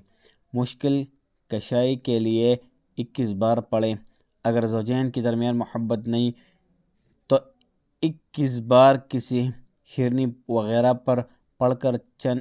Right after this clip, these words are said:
ایام تک زوجین کو کھلا دیں۔ جس کو محبت ہے وہ دوسرے بے محبت پر بسم اللہ کے ساتھ تین بار دم کرتا رہے، رہے، اس کو محبت ہو جائے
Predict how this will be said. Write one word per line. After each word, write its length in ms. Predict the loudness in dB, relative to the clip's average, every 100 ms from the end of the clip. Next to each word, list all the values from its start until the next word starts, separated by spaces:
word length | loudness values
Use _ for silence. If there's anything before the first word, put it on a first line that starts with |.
| -4
ایام 400 | -4 -2 -2 -4
تک 220 | -4 -6
زوجین 460 | -4 -4 -4 -4 -4
کو 180 | -6 -8 -12
کھلا 280 | -8 -4 -2
دیں۔ 200 | -2 -4 -6 _ _ _ _ _ _ _ _ -8
جس 260 | -6 -4
کو 160 | -2 -2
محبت 580 | -2 -4 -6 -2 -2 -2
ہے 180 | -2
وہ 200 | 0 -2
دوسرے 480 | -2 -4 -4 -2 -2 -2 -6 _ _ _ _ _
بے 300 | -6 -4 -4 -6 -8
محبت 720 | -6 -4 -4 -6 -2 -4 -4 -4
پر 120 | -4
بسم 340 | -4 -6 -4
اللہ 340 | -2 0 0 -2 -6 _ _ _ _
کے 160 | -8 -8
ساتھ 440 | -4 -2 -2 -4
تین 300 | -6 -4 -2
بار 180 | -2 -2
دم 420 | -2 -4 -2 -4 -8 -18 _ _ _ _ _
کرتا 440 | -4 -4 0 2
رہے، 420 | 2 0 -2 -4 -8 -18 _ _ _ -4
رہے، 340 | -2 0 -2 -4 -10 _
اس 200 | -10 -10
کو 140 | -6 -6
محبت 560 | -6 -6 -6 -6 -6
ہو 160 | -4 -4
جائے 300 | -2 -2